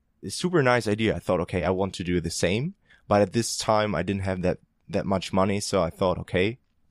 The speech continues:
I do it the other way around. I'm not giving the actual money.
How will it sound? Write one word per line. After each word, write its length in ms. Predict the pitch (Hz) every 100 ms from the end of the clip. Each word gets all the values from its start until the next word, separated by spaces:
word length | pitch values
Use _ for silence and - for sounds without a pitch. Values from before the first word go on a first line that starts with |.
| - -
I 60 | 95
do 120 | 113
it 60 | 110
the 100 | 113
other 140 | 117
way 200 | 117 107
around. 560 | 107 113 131 156 - - _ _ -
I'm 120 | 98
not 220 | 104 -
giving 240 | 113 101 98
the 240 | 87 82 _ -
actual 360 | - - 90
money. 500 | 90 95 107 127 170